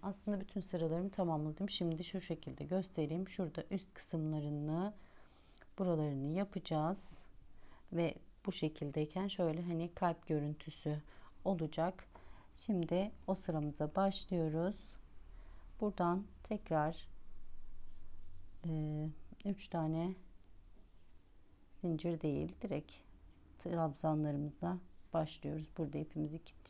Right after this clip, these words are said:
şey, e, üst sıraya çıktıktan sonra şunların ikisini atlıyorum. Üçüncüsüne ikili trabzan yapmaya başlıyorum.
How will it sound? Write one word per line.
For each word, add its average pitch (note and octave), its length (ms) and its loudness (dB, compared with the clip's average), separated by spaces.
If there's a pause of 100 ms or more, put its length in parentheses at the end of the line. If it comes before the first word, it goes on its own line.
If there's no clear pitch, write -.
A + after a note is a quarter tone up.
şey, - 180 -4 (140)
e, D3+ 360 0 (300)
üst - 160 -6
sıraya D#3 240 0
çıktıktan D3+ 500 -4
sonra C#3+ 400 -4 (460)
şunların F#3 360 4
ikisini - 360 -4
atlıyorum. E3+ 680 2 (180)
Üçüncüsüne D#3+ 760 0 (1900)
ikili E3+ 360 0
trabzan D#3+ 520 2
yapmaya D#3 500 0
başlıyorum. D#3 640 0